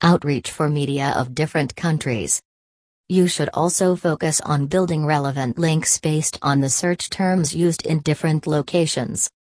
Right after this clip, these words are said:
So, if you are planning to expand your market in foreign countries, then make sure to get your website translated and optimized for different search engines.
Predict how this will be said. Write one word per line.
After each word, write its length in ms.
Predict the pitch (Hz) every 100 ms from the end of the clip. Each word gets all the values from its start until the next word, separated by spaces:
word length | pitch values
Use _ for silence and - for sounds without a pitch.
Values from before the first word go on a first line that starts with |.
| _ -
So, 460 | - 160 147 143 _ -
if 160 | 220 233
you 140 | 220
are 160 | 220 208
planning 440 | - 254 214 160
to 120 | 156
expand 500 | 143 - - 170 180
your 160 | 175 156
market 440 | 151 135 123 127 -
in 160 | 156
foreign 460 | 147 190 185 180 170
countries, 560 | - 175 160 160 151 156
then 260 | 190 214
make 280 | 202 185 175
sure 440 | - 180 156 147
to 120 | 127 156
get 180 | 151
your 160 | 143 135
website 560 | 156 160 - 147 139 -
translated 760 | - 156 151 151 143 135 143 -
and 180 | 156 -
optimized 680 | 160 175 170 147 139 135
for 160 | - 170
different 420 | 160 190 190 170
search 360 | - 185 175 185
engines. 600 | 170 147 139 110 -